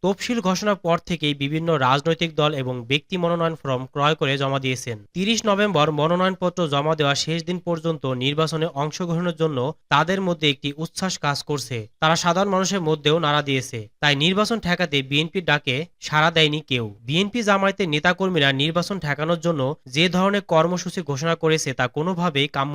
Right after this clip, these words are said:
নয়। সাধারণের অংশগ্রহণহীন এ ধরনের রাজনৈতিক কর্মসূচিতে জনভোগান্তি কিছুটা হচ্ছে, তবে এ কারণে পরবর্তীতে তাদের আফসোস করতে হবে।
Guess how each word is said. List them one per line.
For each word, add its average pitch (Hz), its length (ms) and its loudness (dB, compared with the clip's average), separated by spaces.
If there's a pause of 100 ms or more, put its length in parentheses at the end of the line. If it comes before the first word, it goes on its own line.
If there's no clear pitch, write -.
(120)
নয়। 110 180 -2 (220)
সাধারণের 196 480 2 (120)
অংশগ্রহণহীন 165 1000 -2 (200)
এ - 100 2
ধরনের 170 300 0 (100)
রাজনৈতিক 175 480 0
কর্মসূচিতে 165 640 -2 (400)
জনভোগান্তি 180 640 2 (100)
কিছুটা 160 340 0
হচ্ছে, 135 280 -6 (260)
তবে 160 140 0 (120)
এ - 20 4 (100)
কারণে 202 240 4 (160)
পরবর্তীতে 180 520 0 (120)
তাদের 139 200 0 (160)
আফসোস 185 260 -4 (100)
করতে 151 280 -2
হবে। 113 200 -6